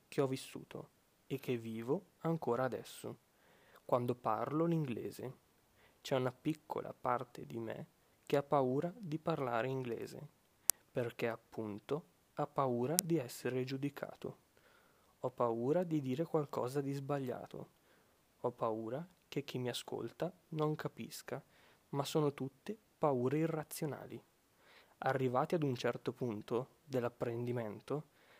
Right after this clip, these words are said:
andando avanti, studiando e confrontandomi con altre persone,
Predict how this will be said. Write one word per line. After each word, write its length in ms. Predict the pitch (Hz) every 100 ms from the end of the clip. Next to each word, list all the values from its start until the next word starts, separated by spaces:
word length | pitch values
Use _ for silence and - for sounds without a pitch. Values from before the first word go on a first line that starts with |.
| - _ _ -
andando 540 | 120 117 131 147 127
avanti, 520 | 117 117 123 123 120
studiando 920 | - - - 127 113 113 113 113 - -
e 140 | 135
confrontandomi 880 | - 135 - 131 127 127 131 135 127
con 180 | 123 127
altre 300 | 120 123 131
persone, 640 | 123 123 127 - 113 120